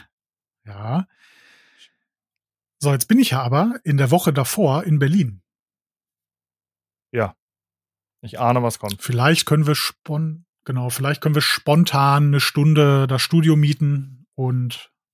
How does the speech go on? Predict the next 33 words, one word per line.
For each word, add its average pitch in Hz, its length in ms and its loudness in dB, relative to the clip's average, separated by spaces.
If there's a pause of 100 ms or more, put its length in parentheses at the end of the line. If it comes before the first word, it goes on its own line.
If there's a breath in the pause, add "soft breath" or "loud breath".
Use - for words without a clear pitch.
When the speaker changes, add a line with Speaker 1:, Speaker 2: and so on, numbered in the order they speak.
(920)
Speaker 1:
eine 127 100 -4
Folge 131 340 0
aufnehmen. 123 420 -8 (2250)
Speaker 2:
Ich - 300 -20
denke, 110 240 0
das 110 180 -2
kriegen 110 300 -4
wir, 104 320 0 (340)
kriegen 104 160 -10
wir 104 100 -6
sicherlich 101 460 -10
hin. 123 260 -6 (800)
Ich - 60 -20
bin 107 140 -4
gerade 107 220 2
noch 104 120 -4
dabei 104 240 -4
beschäftigt, 107 420 -6
Speaker 1:
Ja. 104 60 -12
Speaker 2:
deinen 104 140 -2
Geburtstag 104 440 -8
tatsächlich 95 440 -14
einzutragen, 101 520 -10
weil 107 80 -6
sowas 101 260 -8
vergesse 101 400 -12
ich 104 100 -12
dann 95 140 -14
nämlich 98 360 -12
wieder, 127 220 -8
jährlich, 110 460 -10
so, 110 200 -14
zack. 165 380 -6